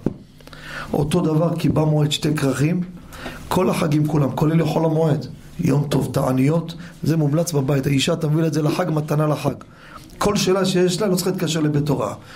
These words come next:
פותחת לפי א' ב', תוך שש שניות יש לה תשובה. מי שאין לו כסף, ישאיר טלפון, תקשרו אליו אחרי החג.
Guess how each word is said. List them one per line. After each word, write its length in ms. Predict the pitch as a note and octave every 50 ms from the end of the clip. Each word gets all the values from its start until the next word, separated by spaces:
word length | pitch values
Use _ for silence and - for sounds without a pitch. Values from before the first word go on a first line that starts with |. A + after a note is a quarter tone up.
| - - -
פותחת 440 | - - C#3 D#3 E3 F#3+ - D#3+ C#3
לפי 260 | C3+ C3 B2+ - F3+
א' 120 | D#3+ D3+ C#3+ A#2+ A2+
ב', 160 | A#2+ E3+ G#3 - - - - - - - - - - - -
תוך 200 | - - - -
שש 340 | - - G3+ G3+ - -
שניות 280 | - E3+ E3+ F#3 G#3 G#3
יש 120 | G3+ D#3+
לה 80 | - D3+
תשובה. 260 | D#3 - - C#3 - - - - - - - - - - - - - - - - - -
מי 80 | - D#3+
שאין 160 | D#3+ F3 E3
לו 120 | D#3 D3 D#3
כסף, 300 | F3+ F3+ F3+ G3+ E3+ D3
ישאיר 220 | D3 - E3+ D#3 D3
טלפון, 500 | - D#3+ D3+ D3+ D3+ E3 F#3 A3+ A3+ A3+ - - - - - - - - - - - - - - -
תקשרו 300 | - D#3+ D3+ - E3+ E3+
אליו 160 | D#3+ D#3 D3
אחרי 200 | C#3 - D3+ C#3
החג. 200 | B2 - -